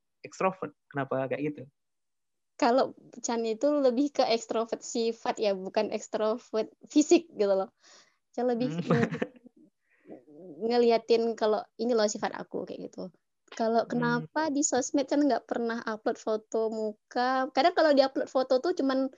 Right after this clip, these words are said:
Speaker 2: belakang Chan aja kan, kayak gitu loh.
Speaker 1: Iya.
Speaker 2: <laughs> Nah, kayak
Speaker 1: Jarang
Speaker 2: gitu.
Speaker 1: lah aku tengok kalau Santi.
Speaker 2: Heeh. Jarang banget ya.
Speaker 1: Heeh.
Speaker 2: Eh,
Speaker 1: Kenapa?
Speaker 2: karena
Speaker 1: Malu atau gimana?
Speaker 2: Gini, penyakit, penyakitnya cewek tuh gini, guys.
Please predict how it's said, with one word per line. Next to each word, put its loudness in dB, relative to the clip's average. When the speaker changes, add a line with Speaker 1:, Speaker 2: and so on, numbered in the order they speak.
Speaker 2:
belakang 4
Chan 0
aja 4
kan, 6
kayak 0
gitu -2
loh. 4
Speaker 1:
Iya. 6
Speaker 2:
<laughs> 0
Nah, -6
kayak -2
Speaker 1:
Jarang 4
Speaker 2:
gitu. 2
Speaker 1:
lah 4
aku -2
tengok -2
kalau -4
Santi. -4
Speaker 2:
Heeh. -18
Jarang 2
banget 0
ya. 4
Speaker 1:
Heeh. -4
Speaker 2:
Eh, -4
Speaker 1:
Kenapa? 2
Speaker 2:
karena 4
Speaker 1:
Malu 8
atau 2
gimana? 2
Speaker 2:
Gini, 4
penyakit, -2
penyakitnya 0
cewek 2
tuh 2
gini, 2
guys. -6